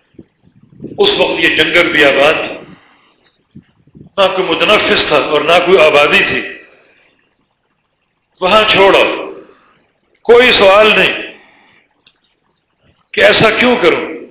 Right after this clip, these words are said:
کیا اس کی علت ہے اور کیا مصلحت اور حکمت ہے۔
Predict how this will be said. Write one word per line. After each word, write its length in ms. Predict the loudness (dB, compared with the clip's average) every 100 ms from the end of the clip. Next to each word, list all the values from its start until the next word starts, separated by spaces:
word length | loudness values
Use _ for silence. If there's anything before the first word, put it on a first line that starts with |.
| -20 _ _ _ -20 _ _
کیا 160 | -2 0
اس 200 | 0 0
کی 80 | -2
علت 440 | -2 -2 -2 -2 -4
ہے 180 | -6 -10 -18 -20 -20 _ _ _ _ _ _ _ _ _ _
اور 120 | -8
کیا 260 | -4 0 0 0
مصلحت 380 | 0 0 0
اور 80 | 0
حکمت 480 | 0 -2 -2 -2
ہے۔ 60 | -2